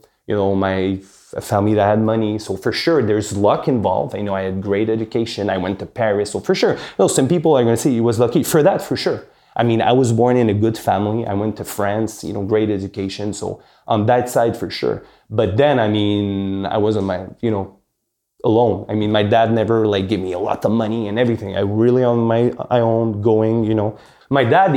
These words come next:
he was in a very poor family. So, uh, he was born in Saint-Rémy, ten kids, very poor family. So he was, he, he worked at, like, twelve, year,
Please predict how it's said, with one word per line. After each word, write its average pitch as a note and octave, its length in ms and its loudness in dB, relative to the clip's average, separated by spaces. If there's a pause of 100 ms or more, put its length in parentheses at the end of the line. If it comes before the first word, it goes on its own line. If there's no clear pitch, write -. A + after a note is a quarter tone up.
he A#2+ 40 2
was A2+ 300 0
in A2 180 2
a A2 320 2
very C3+ 360 2
poor C3+ 280 0
family. C3+ 500 -2 (440)
So, G#2+ 380 2
uh, G2+ 260 2
he G2 60 0
was G2+ 180 -2
born A#2 200 2
in G#2+ 140 2
Saint-Rémy, A#2+ 920 0 (160)
ten C3+ 380 2
kids, B2 580 0 (240)
very A#2+ 340 0
poor D#3 220 2
family. C#3 480 0
So A2 220 0
he A2 100 2
was, A2+ 240 -2
he, G#2+ 480 -2
he A2+ 140 -2
worked A2 260 0
at, G#2 160 -2
like, F#2+ 140 -6
twelve, C3+ 260 0
year, B2 140 -2